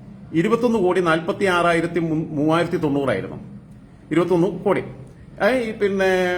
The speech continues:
ആ, ഇരുപത്തൊന്ന് കോടിയുടെ സ്വത്ത് എന്നൊക്കെ പറയുമ്പോൾ നമുക്കറിയാലോ, ഇതിന്റെ, ആ, യഥാർത്ഥ വിലയും ഇതിന്റെ, പിന്നെ, രേഖകളിൽ കാണിക്കുന്ന വിലയും ഒക്കെ തമ്മിൽ സ്വത്തുക്കളുടെയൊക്കെ, പിന്നെ, യ-, കാരണം, ആ, അമ്പതിലധികം സ്ഥലത്ത് അദ്ദേഹത്തിന് പ്ലോട്ടുകളുണ്ട്. കൊമേഴ്സ്യൽ പ്രോ-, പിന്നെ, ആ, പ്രോപ്പർട്ടി ഉണ്ട്, അല്ലാതെ, പിന്നെ,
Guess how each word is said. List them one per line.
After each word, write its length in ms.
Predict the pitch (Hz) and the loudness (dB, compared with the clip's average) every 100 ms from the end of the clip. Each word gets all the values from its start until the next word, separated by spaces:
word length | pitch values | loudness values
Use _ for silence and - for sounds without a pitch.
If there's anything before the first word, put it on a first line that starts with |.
| 180 - | -4 -4
ആ, 120 | 175 | -4
ഇരുപത്തൊന്ന് 380 | - 139 156 196 | 0 0 0 -2
കോടിയുടെ 300 | 165 170 196 | -2 -2 -2
സ്വത്ത് 180 | 190 185 | -4 -2
എന്നൊക്കെ 220 | 196 190 | -4 -2
പറയുമ്പോൾ 200 | 202 202 | -2 -2
നമുക്കറിയാലോ, 640 | 202 196 180 208 165 101 - - - - - - - - | -2 0 2 2 2 -2 -6 -16 -20 -20 -20 -20 -20 -14
ഇതിന്റെ, 640 | 110 143 175 190 190 190 - - - 135 | -4 2 4 4 0 -8 -16 -20 -14 -2
ആ, 160 | 127 | 0
യഥാർത്ഥ 520 | 123 120 123 175 185 214 | 2 2 2 2 2 0
വിലയും 680 | 185 175 185 123 131 - - - - - - | 2 2 2 0 -4 -8 -14 -20 -20 -20 -10
ഇതിന്റെ, 300 | 139 170 190 | -4 0 0
പിന്നെ, 340 | 185 160 156 | 2 0 2
രേഖകളിൽ 440 | 147 156 165 190 190 | 2 2 2 -2 0
കാണിക്കുന്ന 280 | 196 185 190 | -2 0 0
വിലയും 280 | 180 185 | 2 2
ഒക്കെ 100 | 180 | 2
തമ്മിൽ 240 | 185 185 185 | 0 -2 -2
സ്വത്തുക്കളുടെയൊക്കെ, 800 | 170 - 170 170 190 180 180 190 | -4 -6 -6 -2 -2 -2 -2 -2
പിന്നെ, 240 | 190 165 | 0 0
യ-, 360 | 175 160 123 156 | 2 2 2 2
കാരണം, 360 | 160 170 - | 2 2 0
ആ, 220 | 160 147 | 0 2
അമ്പതിലധികം 560 | 147 175 220 226 220 208 | 0 0 0 2 2 -2
സ്ഥലത്ത് 260 | 208 185 180 | 0 -2 -2
അദ്ദേഹത്തിന് 320 | 180 175 180 | -4 -2 -4
പ്ലോട്ടുകളുണ്ട്. 720 | 170 165 156 156 147 104 120 | -2 2 2 2 0 -2 -4
കൊമേഴ്സ്യൽ 420 | 143 147 151 160 | -2 0 0 -2
പ്രോ-, 240 | 170 170 | -2 -2
പിന്നെ, 260 | 165 156 156 | 0 0 0
ആ, 220 | 156 165 | 0 -2
പ്രോപ്പർട്ടി 480 | 160 156 151 165 156 | -2 -2 -2 0 0
ഉണ്ട്, 140 | 156 | 2
അല്ലാതെ, 500 | 170 151 147 147 156 | 2 2 2 2 2
പിന്നെ, 600 | 147 143 139 135 127 127 | 0 -4 -2 -2 -2 -6